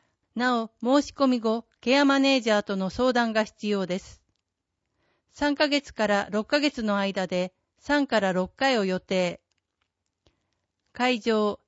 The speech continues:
岩見沢健康広場三西四第二ポルタビル一階。申し込み先、お住まいの地区を担当する各地域包括支援センターへ。なお、担当地区はお問い合わせください。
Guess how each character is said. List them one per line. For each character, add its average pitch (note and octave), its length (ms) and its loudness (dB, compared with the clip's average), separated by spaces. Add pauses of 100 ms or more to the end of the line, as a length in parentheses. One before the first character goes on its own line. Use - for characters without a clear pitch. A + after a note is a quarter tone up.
(140)
岩 A#3+ 180 0
見 C#4+ 100 2
沢 G3 340 0
健 C4+ 300 0
康 C4 140 2
広 G#3+ 280 -2
場 F3 240 -4 (120)
三 C4 380 -2
西 G#3+ 280 -6
四 G3 380 -2
第 A#3+ 180 0
二 C#4 140 0
ポ B3+ 120 -2
ル C4 100 -2
タ C4 120 -2
ビ A#3+ 140 -4
ル G3 100 -2
一 E3 140 -8 (120)
階。 F3 300 -6 (880)
申 C4+ 200 0
し - 100 -12
込 C#4 140 -4
み C4+ 100 2
先、 G#3+ 440 -4 (560)
お - 80 -8
住 D#4 220 -2
ま D#4 120 4
い C#4+ 80 2
の A#3 120 -2
地 - 140 -14
区 A3+ 140 -4
を G#3 80 -2
担 B3 200 -4
当 A#3 220 -2
す G#3+ 160 -4
る G3 220 -4 (180)
各 C#4 340 -2
地 C4 200 -2
域 G#3 180 -4
包 B3 140 2
括 B3+ 280 -4
支 A#3 160 -6
援 B3 140 0
セ A#3 200 -4
ン G#3+ 60 -4
タ F3 260 -4
ー E3 40 -4
へ。 E3 200 -6 (760)
な A#3 200 -2
お、 G#3 80 -4
担 C4+ 240 0
当 C#4 200 0
地 - 120 -20
区 A3+ 120 -6
は G3 240 2
お F#3+ 120 -8
問 B3+ 200 0
い B3+ 60 0
合 B3 60 0
わ A#3+ 60 -2
せ A#3 120 -6
く G#3+ 100 -6
だ G3+ 120 -2
さ F#3+ 200 -6
い。 F3+ 160 -10